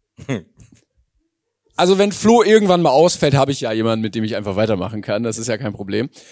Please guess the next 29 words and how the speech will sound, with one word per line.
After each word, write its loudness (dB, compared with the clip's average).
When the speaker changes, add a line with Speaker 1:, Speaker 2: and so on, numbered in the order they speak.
Speaker 1:
Ist -2
Speaker 2:
Aber 6
Speaker 1:
der 2
Will 0
heute -2
hier? -6
Speaker 2:
der 0
ist 2
immer 6
auf 6
Abruf. 0
Speaker 1:
Fuck -14
you. -12
Ja, 2
okay. 0
Ich -10
mach -4
den -6
fertig, -4
Mann. -4
Speaker 2:
Und, 4
äh, -6
wenn 2
ich -6
ausfall, 2
hast -2
du -2
ein -4
Problem. -4